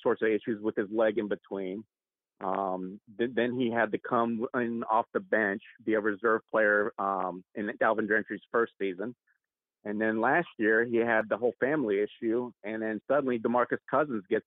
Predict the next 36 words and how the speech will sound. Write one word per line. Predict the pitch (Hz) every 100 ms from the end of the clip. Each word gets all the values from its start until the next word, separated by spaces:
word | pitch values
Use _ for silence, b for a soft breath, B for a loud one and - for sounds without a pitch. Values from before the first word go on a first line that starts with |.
| -
traded, | 107 113
and | 117 110 107 b _ _
he's | 123 110
worried | 113 123
about | 113 117 117
getting | 127 117
another | 117 117 117
big | 98 127
man, | 117 104 104
his | 110 117 -
thirty | 117 117
points | 131 139 127
a |
game. | 101 98 92 _
So, | 123 117 107 _ _ b b b b
I |
don't | 135 147
know. | 123 101 b b -
It's, | 135 -
there's | 147 165
a |
certain | 208 175
possibility | 160 147 - 110 117 117 131
that | 113 110 110
maybe | 110 107 117 110 _ _ _ -
Jrue | 117
does | 110 117
have | 123 113
some | - 117 110 110 113 -
problem | 120 117 117 113
retaining | 110 - 117 110 107 -
certain | 113 110
kinds | 120 110
of | 110
information. | 107 113 104 107 - 123 117
But, | 117